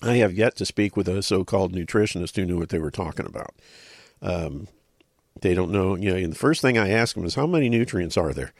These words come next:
If they don't say ninety, then everything else in the conversation goes downhill from there. And, um, but I look at these things, I said, "That stuff is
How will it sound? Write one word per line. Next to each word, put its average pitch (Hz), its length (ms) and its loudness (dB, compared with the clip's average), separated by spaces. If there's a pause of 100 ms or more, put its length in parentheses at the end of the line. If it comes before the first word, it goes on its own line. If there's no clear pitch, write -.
(400)
If 113 100 -8
they 104 140 6
don't 135 180 6
say 123 220 4
ninety, 95 600 2 (420)
then 90 400 0 (180)
everything 101 400 2
else 95 220 2
in 85 60 -2
the 87 60 -4
conversation 90 680 0
goes 80 240 0
downhill 85 420 0
from - 200 -10
there. 82 280 -2 (580)
And, 90 380 -4
um, 87 280 -4 (1300)
but 104 300 0
I 104 120 0
look 117 240 4
at 104 80 0
these 98 240 0
things, 90 300 0
I 76 80 -2
said, 85 200 -4
"That - 180 0
stuff - 300 -4
is - 280 -8